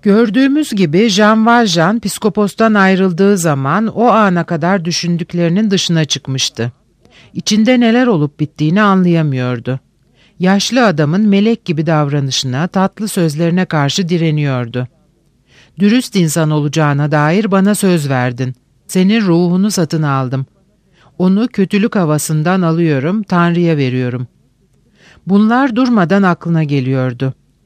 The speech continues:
İçinde kötülüğün kalesi gibi duran kibirle bu tanrısal hoşgörüye karşı duruyordu. Belli belirsiz olarak sezdiğine göre rahibin bağışlaması ona karşı girişilen,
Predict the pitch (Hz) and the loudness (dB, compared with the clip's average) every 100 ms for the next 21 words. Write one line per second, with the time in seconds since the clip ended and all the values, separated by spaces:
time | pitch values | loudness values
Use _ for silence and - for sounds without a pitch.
0 | _ _ - 180 190 196 202 240 220 - | _ _ -12 -8 -2 0 0 0 0 0
1 | 214 196 208 214 196 180 185 190 175 156 | 0 2 2 2 0 0 0 -2 -2 -2
2 | 143 147 143 156 - 151 170 156 127 139 | -2 -2 0 -2 -2 -2 0 0 -2 -4
3 | 180 180 - 180 180 180 208 208 185 185 | -4 -4 -2 0 0 -2 0 0 0 -2
4 | - 156 143 143 165 151 143 143 131 131 | -2 -2 0 -2 -2 -2 -2 -4 -6 -4
5 | 123 123 120 123 120 _ _ _ _ _ | -2 -2 -4 -6 -8 _ _ _ _ _
6 | - - 180 208 208 202 175 165 147 151 | -20 -4 2 2 2 0 2 0 -2 -6
7 | 165 147 147 165 - 175 165 147 170 165 | -2 0 0 -2 -2 0 0 0 0 0
8 | 165 139 120 151 220 _ _ - 175 185 | -2 -2 -2 -4 -6 _ _ -4 0 2
9 | 202 190 233 190 170 170 - 165 156 151 | 2 0 0 2 2 0 -2 -2 -2 -2
10 | - 208 156 190 220 190 156 143 190 165 | -2 -2 0 0 0 0 -2 -2 -4 -2
11 | 147 139 143 135 139 | -2 -4 -4 -4 -4